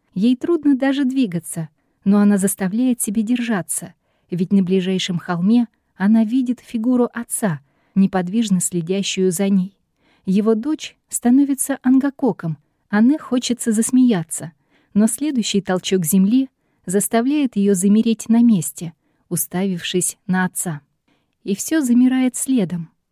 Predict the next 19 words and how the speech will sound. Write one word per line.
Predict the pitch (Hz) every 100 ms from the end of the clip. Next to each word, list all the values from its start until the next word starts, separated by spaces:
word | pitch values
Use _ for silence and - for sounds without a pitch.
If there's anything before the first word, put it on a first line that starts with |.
| _ _ _ _ _
Крики | 180 202 - 196 185 -
замолкают. | 175 196 226 233 - 226 165 156 _ _ _ -
Дух | 180 214 294 -
больше | 202 269 254 -
не | 262 269
висит | 285 - 294 - -
тяжестью | - 196 190 - 226 214
в |
воздухе, | 226 165 151 - 165 - _
и | 226
Анне | 233 262 320
с | -
облегчением | 180 180 - 208 196 190
замечает, | 170 190 185 - 269 262 185 - _ _
как | - 202
возвращаются | 208 202 220 214 - 285 262 - 247
к | -
ней | 262
силы. | 254 - 220 165